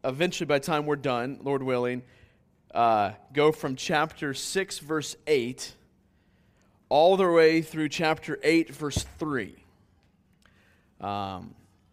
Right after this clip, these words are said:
so, uh, hopefully that won't take us terribly long this morning. I'm gonna try to move quickly. I'm gonna le-, I'm gonna read, like, a portion of it, and then talk, and then a portion, and then talk, and a portion, and then talk,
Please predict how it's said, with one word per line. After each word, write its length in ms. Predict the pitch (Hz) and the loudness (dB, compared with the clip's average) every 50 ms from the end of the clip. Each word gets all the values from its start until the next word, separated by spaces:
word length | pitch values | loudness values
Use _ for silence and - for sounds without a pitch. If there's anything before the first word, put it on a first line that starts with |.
| _ _ - - _ | _ _ -20 -20 _
so, 560 | - - - 151 143 139 131 127 123 117 - - - _ - | -14 -6 -2 0 2 4 4 2 2 -2 -4 -8 -12 _ -8
uh, 100 | - 95 | -8 -6
hopefully 400 | 120 139 165 160 - - 151 143 | -2 -2 -2 -2 -2 -2 -2 0
that 180 | 131 131 120 101 | 2 2 0 0
won't 220 | 135 131 113 - | -2 -4 -6 -6
take 240 | - 143 123 123 - | -8 -8 -8 -8 -8
us 220 | 123 107 - - - | -10 -12 -12 -14 -16
terribly 420 | - - 135 123 127 117 120 117 | -10 -6 -4 -4 -4 -4 -4 -6
long 240 | 110 117 113 113 113 | -4 -4 -4 -4 -6
this 200 | 113 110 - - | -8 -10 -10 -10
morning. 140 | 117 110 110 | -8 -8 -6
I'm 60 | 117 | -8
gonna 100 | 120 113 | -8 -10
try 240 | - - 147 135 135 | -8 -6 -6 -6 -6
to 140 | 131 - 131 | -6 -8 -10
move 280 | 120 113 110 - _ | -10 -10 -10 -12 _
quickly. 500 | - - 160 - - - 104 87 - - - _ - - - _ _ | -10 -10 -10 -10 -8 -12 -14 -14 -14 -14 -18 _ -20 -20 -20 _ _
I'm 140 | - 156 147 | -8 -4 -2
gonna 160 | 151 165 151 | 0 2 2
le-, 320 | 143 147 160 170 170 151 - | 2 2 0 0 0 0 -2
I'm 140 | - 139 156 | -4 -4 -2
gonna 160 | 170 165 143 | -2 -2 0
read, 240 | 139 147 156 160 160 | 0 0 0 0 2
like, 160 | 147 135 - | 2 0 0
a 80 | 139 127 | -2 -6
portion 560 | - - 160 147 151 151 - - 175 175 175 | -6 -2 -2 -2 -2 -2 -4 -6 -6 -4 0
of 200 | 160 170 170 180 | 0 0 0 0
it, 300 | 214 202 - - - _ _ _ _ _ _ - | -2 -2 -4 -8 -14 _ _ _ _ _ _ -8
and 120 | 135 135 | -4 -2
then 160 | 147 147 147 | -2 -2 -4
talk, 460 | 139 - 170 160 165 175 180 180 - | -2 0 2 4 4 4 2 0 -2
and 100 | - 143 | -4 -4
then 120 | 147 147 135 | -4 -4 -4
a 20 | |
portion, 500 | 127 - 160 160 165 160 - - 170 156 | -4 -4 -2 -2 -2 -2 -4 -6 -6 -6
and 80 | 151 143 | -4 -4
then 120 | 139 131 | -6 -6
talk, 360 | 131 - 147 139 147 139 139 | -4 -2 0 0 0 0 -2
and 80 | - 127 | -6 -10
a 40 | 113 | -10
portion, 320 | - 139 135 131 - - | -8 -6 -8 -6 -8 -8
and 80 | 127 127 | -10 -10
then 80 | 117 | -8
talk, 320 | 110 - 135 123 123 123 | -4 0 0 0 0 -2